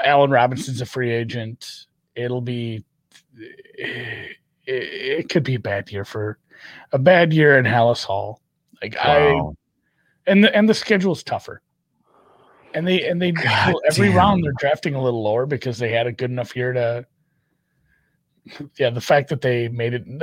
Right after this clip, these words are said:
Speaker 1: I was, you know, if you're a Vikings fan, you wanted to lose that Lions game.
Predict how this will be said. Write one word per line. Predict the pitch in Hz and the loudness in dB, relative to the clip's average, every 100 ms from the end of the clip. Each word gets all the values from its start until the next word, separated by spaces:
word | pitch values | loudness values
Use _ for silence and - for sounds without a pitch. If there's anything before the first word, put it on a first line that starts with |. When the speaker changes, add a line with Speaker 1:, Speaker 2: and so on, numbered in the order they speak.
| - | 0
Speaker 1:
I | 135 | 2
was, | 151 135 - _ _ - | 2 0 -6 _ _ -8
you | 131 | -4
know, | 117 | -4
if | - | 0
you're | 170 | 2
a | 139 | 4
Vikings | 131 - 131 - | 4 2 -6 -8
fan, | - 113 123 | -6 -6 -4
you | 120 | -2
wanted | 123 131 | -2 0
to | |
lose | 113 127 127 | 0 0 0
that | 127 82 | -2 0
Lions | 104 123 117 107 | 2 2 0 -6
game. | 95 92 104 | -10 -10 -10